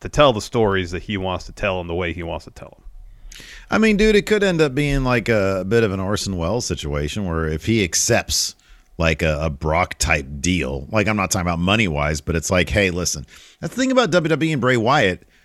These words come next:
Speaker 2: That they actually kinda got right is that they didn't have him on all
Speaker 1: Yeah.
Speaker 2: the time. There were
Speaker 1: Yeah.
Speaker 2: long periods of time, not due to injury, where he was just gone.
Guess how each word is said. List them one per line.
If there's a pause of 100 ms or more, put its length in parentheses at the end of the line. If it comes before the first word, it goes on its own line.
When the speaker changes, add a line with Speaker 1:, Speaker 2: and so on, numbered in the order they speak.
(560)
Speaker 2:
That
they
actually
kinda
got
right
is
that
they
didn't
have
him
on
all
Speaker 1:
Yeah.
Speaker 2:
the
time.
There
were
Speaker 1:
Yeah.
Speaker 2:
long
periods
of
time,
not
due
to
injury,
where
he
was
just
gone.